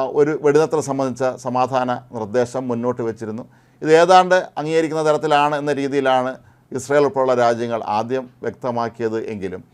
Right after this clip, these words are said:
കഴിഞ്ഞ ദിവസം ഇസ്രായേൽ പ്രധാനമന്ത്രി ബെഞ്ചമിൻ നെതന്യാഹു ഒക്ടോബറിന് ശേഷം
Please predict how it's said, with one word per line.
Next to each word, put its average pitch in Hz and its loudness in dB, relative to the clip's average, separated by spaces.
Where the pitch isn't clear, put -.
കഴിഞ്ഞ 202 8
ദിവസം 143 2
ഇസ്രായേൽ 131 -8
പ്രധാനമന്ത്രി 127 -4
ബെഞ്ചമിൻ 127 -4
നെതന്യാഹു 123 0
ഒക്ടോബറിന് 135 0
ശേഷം 127 -4